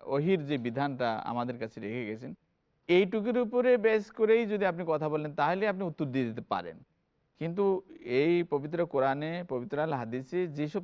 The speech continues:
তথ্য প্রাগৈতিহাসিক কালের ঘটনা সরবরাহ করেছে,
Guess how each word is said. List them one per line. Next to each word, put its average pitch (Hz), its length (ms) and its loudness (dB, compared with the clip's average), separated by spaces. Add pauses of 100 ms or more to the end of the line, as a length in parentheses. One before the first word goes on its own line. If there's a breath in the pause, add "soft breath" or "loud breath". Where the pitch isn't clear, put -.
তথ্য 165 680 2 (340)
প্রাগৈতিহাসিক 175 680 0
কালের 156 340 4
ঘটনা 143 540 2
সরবরাহ 151 520 2
করেছে, 113 420 -4